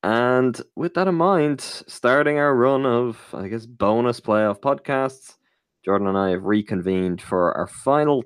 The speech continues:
thoughts on the series overall, and I guess some specifics on game one and the importance of game one in terms of how the result may swing either way. Let's start out right there.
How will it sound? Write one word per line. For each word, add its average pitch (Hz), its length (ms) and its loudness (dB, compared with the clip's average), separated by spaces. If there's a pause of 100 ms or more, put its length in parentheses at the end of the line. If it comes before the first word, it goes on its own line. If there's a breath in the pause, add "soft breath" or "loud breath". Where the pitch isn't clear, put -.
thoughts 120 580 0
on 95 200 -2
the 76 80 -8
series 110 480 2
overall, 110 760 2 (920)
and 127 560 0 (500)
I - 80 -8
guess 254 260 -4
some 165 340 -6
specifics 127 540 -4
on 107 200 0
game 104 340 0
one 95 280 0
and 82 180 -8
the 90 80 -4
importance 98 680 -4
of 85 220 -8
game 92 320 -2
one 90 300 -2
in 82 160 -8
terms 87 280 -4
of 85 120 -8
how 92 280 -4
the 82 140 -6
result 82 500 -6
may 82 200 -6
swing 87 600 -6 (120)
either 76 340 -6
way. 87 460 -2 (1500)
Let's 190 140 0
start 233 220 4
out 208 120 8
right 123 360 4
there. 87 380 -2